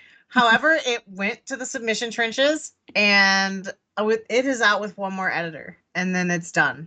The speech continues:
Speaker 2: Like, we don't, we're not gonna send it out again. So, like, I'm met back in a situation where I've gotten a lot of rejections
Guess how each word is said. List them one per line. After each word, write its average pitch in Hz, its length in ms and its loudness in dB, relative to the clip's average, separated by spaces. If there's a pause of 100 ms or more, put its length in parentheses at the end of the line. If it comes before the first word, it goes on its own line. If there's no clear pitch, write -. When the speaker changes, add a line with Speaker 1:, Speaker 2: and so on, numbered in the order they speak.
(120)
Speaker 2:
Like, 170 320 2
we 170 200 -2
don't, 175 120 0
we're 170 100 0
not 160 240 4
gonna 170 140 -6
send 156 180 -6
it 160 80 -2
out 185 140 4
again. 151 240 -4
So, 160 200 -4
like, 165 240 2
I'm 160 120 0
met 151 180 0
back 143 240 0
in 190 60 -6
a 196 40 -4
situation 151 520 -8
where 147 80 0
I've 147 80 -4
gotten 143 420 0
a 127 100 -6
lot 131 280 0
of 131 120 -8
rejections 165 760 0